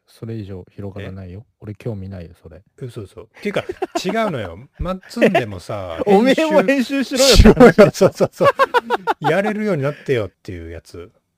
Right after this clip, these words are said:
Speaker 1: ええ、もう、もうびっくりしたわ。平日
Speaker 2: うん。
Speaker 1: MacBook触ってないんだもん、俺。
Speaker 2: <laughs> いや、だから、
Speaker 1: ねえ。
Speaker 2: その、<clears throat> そっちでもやってくれるようになったら、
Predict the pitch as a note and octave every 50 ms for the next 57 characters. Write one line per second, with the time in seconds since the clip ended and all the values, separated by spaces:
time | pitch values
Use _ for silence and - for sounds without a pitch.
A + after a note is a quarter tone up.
0 | _ _ - C3 B2+ A#2+ G#2+ G2+ F#2 A#2+ C3+ C#3+ D3 C3 C3+ C#3 C3+ A#2+ G#2+ C3
1 | - _ - A#3 A3 F#3 - - C3+ G#2+ F2 D#2+ - - D3 E3+ G#3+ A#3 G#3+ A3
2 | A#2+ - D#3 D3 D3+ - - G#3 A3+ A#3+ A#3 _ - C#3 B2+ A#2 - - D#3+ F#3+
3 | B3+ - _ A#3+ A#3 A#3+ A#3 G#3+ D3+ B2 G#2 F#2 E2+ E2+ E2+ E2 E2 - - _
4 | _ - - - - C#3+ - - C#3 - - C#3 _ - - - - - _ _
5 | _ _ _ - E3+ E3 E3+ F3 E3+ D3+ C#3 D3+ D3 B2+ G2 F2+ F2 - _ _
6 | - D#3+ C#3 C3+ C3 C3 B2+ B2+ B2+ F3 G#3 D3 - F3 D#3 - - A#3 G#3 F#3
7 | B2+ G#2 G#2+ - _ - C#3 - D3 C#3+ C#3 C3 C3+ A#2+ G#2 F#2+ G2 G2+ - _
8 | - - F2+ - D3+ C#3 G#2 E2+ -